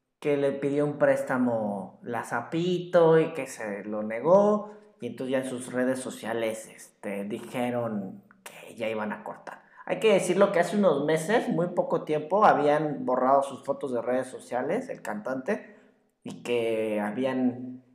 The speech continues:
eh, terminado, ¿no? Parecía más como un troleo y, y también estar, eh, sin darle la información a los medios de comunicación. Por otra parte, lo único que yo voy a opinar, porque no sé qué pasó en su relación y cada quien gasta lo que quiere en sus relaciones,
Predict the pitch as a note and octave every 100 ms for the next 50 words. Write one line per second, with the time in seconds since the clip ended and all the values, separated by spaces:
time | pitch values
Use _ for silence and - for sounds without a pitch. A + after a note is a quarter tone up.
0 | _ A2+ G#2+ - A#2 G#2+ G#2+ A2 G#2+ G2+
1 | E2+ D3 G#3+ - _ _ _ C3+ A#2+ A#2+
2 | D3 D3 C#3+ C#3 - - B2+ A#2+ C3 C3+
3 | D3 C#3 B2 B2+ C#3+ D#3+ F3+ C3+ A2+ G#2+
4 | G#2 _ _ _ _ _ - A#2 G#2+ G#2
5 | A2+ A2 A#2+ B2 B2 B2 - B2+ B2 -
6 | - _ _ _ - G#2+ G2 F#2 - -
7 | - A#2+ B2 C3 B2 A2 G#2 A2 G#2+ B2+
8 | B2+ A#2+ G#2+ A#2 C3 A#2+ A2 G#2+ G#2 G2+
9 | F#2+ G2+ G#2+ A#2 F#2+ - _ _ _ _
10 | _ _ _ _ _ _ _ _ _ _
11 | C3+ D3 D#3 E3+ E3 D#3+ - F3 A2+ G#2+
12 | G#2+ C#3 D#3 E3+ D#3+ E3 - - A2+ B2+
13 | C3+ C3+ C3 B2+ B2 B2+ C3+ B2+ A#2+ B2+
14 | C3 C#3 C#3 C3+ C3+ C3+ C3+ C#3 A#2+ A2+
15 | A2 A2+ C#3 D3+ D#3+ D#3 C3 - C3+ C#3+
16 | D3 C3 C3 - B2 A2 A2 C3 C3 C3
17 | A2+ A2 G#2+ G#2+ D3 D#3 F#3+